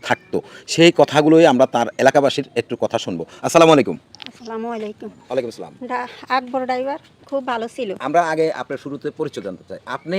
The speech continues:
Speaker 1: আকবর ড্রাইভারের কিছু হন কিনা?
Speaker 2: আমি আকবর ড্রাইভারের চাচি হই।
Speaker 1: চাচি হন?
Speaker 2: জি।
Speaker 1: আচ্ছা, তো আসলে, আহ, আকবর ড্রাইভার কেমন ছিল এ-, একটু যদি বলতেন।
Speaker 2: আকবর ড্রাইভার খুব ভালো ছিল, হে অনেক দিন ধরে ড্রাইভারি করে, কিছু কিছু লো-, ছেলেদেরকে সে ড্রাইভারি শিখেছে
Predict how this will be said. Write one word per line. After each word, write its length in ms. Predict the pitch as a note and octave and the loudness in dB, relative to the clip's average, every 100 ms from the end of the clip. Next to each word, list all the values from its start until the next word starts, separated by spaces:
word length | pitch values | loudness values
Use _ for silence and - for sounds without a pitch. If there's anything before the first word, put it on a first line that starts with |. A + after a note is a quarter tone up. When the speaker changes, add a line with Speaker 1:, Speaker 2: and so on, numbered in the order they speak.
| F#3 | -4
Speaker 1:
আকবর 320 | C3+ B2+ C#3 | -6 -6 -2
ড্রাইভারের 300 | C#3 D3 D3 | 2 2 0
কিছু 260 | - - | -6 -8
হন 140 | B2+ C3 | -8 -8
কিনা? 160 | F3 - - - | -10 -16 -20 -10
Speaker 2:
আমি 160 | A3 A#3+ | -6 -4
আকবর 280 | C#4 A#3+ A#3+ | -6 -6 -8
ড্রাইভারের 360 | A3+ G#3+ A3 A#3+ | -8 -8 -8 -8
চাচি 240 | C#4 B3 G#3+ G3 | -8 -8 -8 -10
হই। 120 | F#3+ _ _ _ | -14 _ _ _
Speaker 1:
চাচি 300 | D3 C#3 C3+ - | -6 -6 -8 -14
হন? 100 | C3+ A3+ | -14 -12
Speaker 2:
জি। 120 | G3+ D3 - - | -12 -14 -18 -16
Speaker 1:
আচ্ছা, 240 | A2 G#2 - | -14 -14 -12
তো 160 | B2 A#2+ | -10 -10
আসলে, 260 | A#2+ C3+ C#3+ | -12 -10 -8
আহ, 400 | C#3 _ _ A#2 G#2 | -8 _ _ -18 -14
আকবর 220 | B2 C3+ | -12 -10
ড্রাইভার 300 | B2+ D3 D#3+ | -4 0 0
কেমন 360 | D#3+ F3+ F#3 G#3 | 0 -2 0 -4
ছিল 380 | - F#3 F#3+ F#3+ | -6 -8 -6 -6
এ-, 260 | C#3+ C#3+ B2 | -6 -6 -8
একটু 160 | C3 | -10
যদি 200 | A#2 A#2 | -10 -8
বলতেন। 280 | G#2+ F#2+ - _ _ - | -8 -10 -14 _ _ -10
Speaker 2:
আকবর 380 | B3+ B3 A#3+ C4 | -8 -8 -8 -2
ড্রাইভার 260 | C4+ C#4+ | -2 -2
খুব 200 | C#4+ D#4 | -6 -4
ভালো 200 | B3+ A#3 B3+ | -2 -2 -6
ছিল, 140 | C#4 A#3 A#3+ | -6 -6 -4
হে 240 | B3+ C#4 - _ _ _ | -4 -4 -8 _ _ _
অনেক 260 | B3 B3+ D4 C4+ | -6 -4 -4 0
দিন 100 | E4 D#4+ C#4+ | 2 2 0
ধরে 280 | C#4+ C4+ C#4 D4 - _ | -2 -2 -2 -8 -16 _
ড্রাইভারি 300 | B3+ A3+ A3 | -4 -2 -2
করে, 240 | A3+ A#3+ F3+ - _ _ | -2 -6 -6 -12 _ _
কিছু 200 | D4 C#4+ | -6 -4
কিছু 460 | D#4 D4+ D#4+ E4 E4 - - | -4 -4 -2 -2 -4 -8 -10
লো-, 320 | C4 B3 A#3 - | -6 -4 -4 -2
ছেলেদেরকে 460 | A#3+ A#3 B3+ C#4 | -2 0 -2 -2
সে 140 | C#4 C4 | -4 -2
ড্রাইভারি 300 | A#3+ A3 A3 | 0 -2 -4
শিখেছে 440 | A3+ G#3+ F3+ - | -6 -8 -8 -10